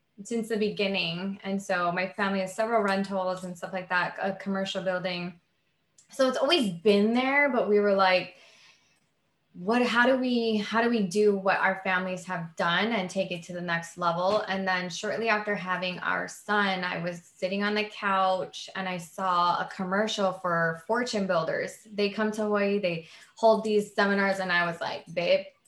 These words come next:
we have got to go. Like, we need to do this." So that's kind of how we got started, was through Fortune Builders. And it taught us a lot of foundational stuff, but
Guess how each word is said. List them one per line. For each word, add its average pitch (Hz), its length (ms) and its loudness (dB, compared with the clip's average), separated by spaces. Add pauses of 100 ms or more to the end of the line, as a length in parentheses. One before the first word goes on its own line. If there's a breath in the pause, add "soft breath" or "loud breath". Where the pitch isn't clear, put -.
(100)
we 185 100 -8
have 185 360 -4 (180)
got 196 380 2
to 196 80 -4
go. 170 460 -6
Like, 185 280 -4
we 196 140 0
need 180 400 -4
to - 140 -10
do 151 260 -10
this." - 420 -10 (680 loud breath)
So 156 360 0
that's 160 280 0
kind 196 260 -2
of 196 120 0
how 175 460 2
we 180 100 -6
got 180 240 -2
started, 202 460 0
was 175 300 0
through 196 180 -4
Fortune 190 480 -4
Builders. 214 520 0 (180)
And 175 440 0
it - 220 -6
taught 196 380 4
us 208 240 0
a 196 60 2
lot 185 220 4
of 180 160 -2
foundational 180 920 -4
stuff, 190 800 0
but 170 260 2